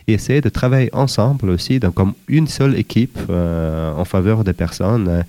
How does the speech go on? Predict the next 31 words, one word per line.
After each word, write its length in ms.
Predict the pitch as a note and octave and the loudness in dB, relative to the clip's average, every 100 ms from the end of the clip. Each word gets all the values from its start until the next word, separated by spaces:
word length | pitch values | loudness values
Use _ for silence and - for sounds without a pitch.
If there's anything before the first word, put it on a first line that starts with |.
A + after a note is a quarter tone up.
| - | -4
qui 100 | F2+ | -4
cherchent 280 | - G#2+ F#2 | 0 0 0
des 80 | |
réponses 400 | E2+ E2+ F2+ G2 | -2 0 0 -2
par 160 | - E2+ | -2 -4
rapport 340 | E2 F#2 F#2 | -2 -2 -2
aux, 260 | F2 E2 E2 - - - - | 0 0 -2 -4 -20 -8 -4
aux 60 | |
personnes 340 | E2+ F2 - F2+ | -4 -4 -2 -2
disparues 480 | E2+ F#2 E2+ G#2 | -2 -2 0 0
aussi, 300 | A2 F#2 G2 | 0 -2 -4
par 160 | F#2+ F2 | -2 -4
rapport 260 | E2+ F2+ F2 | -2 -4 -4
aux 40 | |
personnes 460 | - E2+ - G#2+ A2+ - - D3 - | -4 -4 0 2 0 -4 -20 -20 -6
qui 140 | F#2 | -4
a 40 | |
quitté, 480 | E2+ G2+ - G2+ G2+ F#2 | -2 -2 2 2 2 2
euh, 320 | F2 F2 F2 | 0 2 2
la 140 | F2+ | 2
maison, 340 | F2 E2+ F#2+ A2 | 2 0 0 -2
qui 140 | - | 0
n'est 80 | F2 | -2
plus 160 | - A2 | 2 2
revenu 500 | F#2+ F2 F2 G2+ G2+ | 2 0 2 2 2
vingt 260 | F2+ E2+ | 0 0
ans 120 | F2+ | 0
après. 280 | F2+ - G#2 F#2+ _ - | 0 0 -2 -4 _ -6
Donc, 300 | D#2+ E2 - | -4 -4 -4
euh, 640 | D#2 D#2 D#2 D#2 D#2 D#2 | -4 -4 -4 -4 -4 -4
et, 320 | D2+ E2 D#2+ | -2 -2 -2